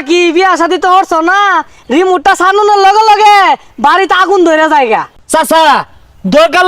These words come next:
Speaker 2: লাগলে তালাক দি হারবান। তারপরে এ কুটনামি শিখ নেওয়ালাগুলা রে প্রশ্রয় দিন না যে মুস্তাফিজ যে খেলাতে বাদ দিছে, আন্দাজ আছে?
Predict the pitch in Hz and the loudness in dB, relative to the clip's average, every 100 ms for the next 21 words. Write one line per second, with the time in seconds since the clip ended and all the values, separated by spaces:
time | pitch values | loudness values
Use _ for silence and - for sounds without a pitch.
0 | 359 349 381 392 359 277 370 381 359 370 | 0 0 0 0 0 0 0 0 2 2
1 | 339 226 151 _ _ 294 311 330 349 392 | 2 -2 -8 _ _ -2 0 0 0 0
2 | 381 285 - - 330 403 381 349 415 403 | 0 -2 -4 -4 -2 -2 -2 0 0 0
3 | - 370 349 339 359 370 359 381 381 381 | 0 -2 0 0 2 2 2 2 2 0
4 | 349 - _ _ 403 403 - 359 330 381 | 0 -4 _ _ 0 0 0 -2 0 -2
5 | 392 349 370 339 247 - - 311 427 - | 0 2 2 2 -2 -8 -4 0 0 2
6 | 440 359 370 415 403 440 427 440 427 381 | 0 2 0 0 2 2 2 0 0 0
7 | 415 320 392 415 415 427 392 277 | -2 0 0 2 0 0 0 2